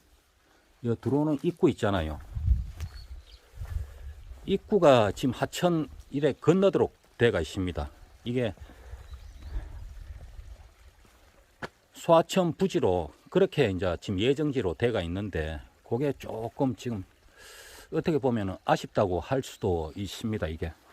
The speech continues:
그러고 이거 지금 본 건물 있죠. 건물 그 인접 지번에 이게 걸쳐가 이제 소재해가 있다고 그렇게 지금 그 감정 해낭표에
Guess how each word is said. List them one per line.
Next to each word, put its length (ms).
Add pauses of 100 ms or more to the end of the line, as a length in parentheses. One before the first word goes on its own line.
(1300)
그러고 380
이거 160
지금 220
본 360
건물 380
있죠. 380 (340)
건물 580
그 180
인접 400
지번에 600 (360)
이게 440
걸쳐가 460
이제 160
소재해가 840
있다고 640 (560)
그렇게 640
지금 440 (540)
그 360
감정 380
해낭표에 680